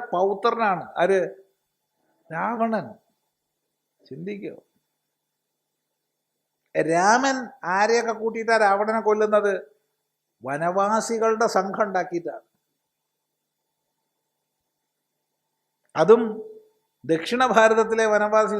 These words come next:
സംഘം എന്ന് കൂടുതൽ പറയാം. അപ്പൊ ഈ നേരെ തിരിച്ചല്ലേ അവന്മാര് പറയണമെന്ന് ആലോചിച്ചിട്ടാണ് ഇപ്പൊ ആകെ ഒരു വിഷമമുള്ളത്, അല്ലേ? ഒരു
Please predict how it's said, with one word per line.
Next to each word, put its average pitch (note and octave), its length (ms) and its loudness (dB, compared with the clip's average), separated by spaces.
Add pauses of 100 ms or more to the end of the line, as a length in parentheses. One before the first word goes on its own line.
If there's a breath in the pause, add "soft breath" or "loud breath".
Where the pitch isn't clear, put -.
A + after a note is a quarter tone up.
സംഘം G3 200 -2
എന്ന് G3 180 -2
കൂടുതൽ G3+ 340 4
പറയാം. C3+ 280 0 (3750)
അപ്പൊ E3+ 180 -10
ഈ - 20 -4 (100)
നേരെ A#3+ 360 2 (120)
തിരിച്ചല്ലേ A3+ 540 0
അവന്മാര് G#3+ 280 -2 (100)
പറയണമെന്ന് F#3+ 460 0
ആലോചിച്ചിട്ടാണ് F#3+ 580 0
ഇപ്പൊ E3+ 120 -2 (120)
ആകെ E3+ 240 -2
ഒരു E3+ 120 -6
വിഷമമുള്ളത്, C3 560 -14
അല്ലേ? C#3 160 -2 (720)
ഒരു D3+ 80 -4